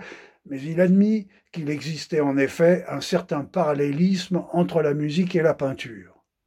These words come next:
Schneider se sent en effet plus attiré par l'expression musicale que littéraire.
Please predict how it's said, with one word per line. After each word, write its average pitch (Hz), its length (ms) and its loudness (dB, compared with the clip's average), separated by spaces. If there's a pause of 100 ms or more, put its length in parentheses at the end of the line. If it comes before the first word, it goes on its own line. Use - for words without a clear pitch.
(1080)
Schneider 160 600 4 (140)
se - 200 -14
sent 190 200 -2
en 180 400 2
effet 165 400 2
plus 180 360 0
attiré 185 540 0
par 131 280 -6
l'expression 147 760 -6
musicale 160 960 2
que 160 140 -8
littéraire. 123 880 -6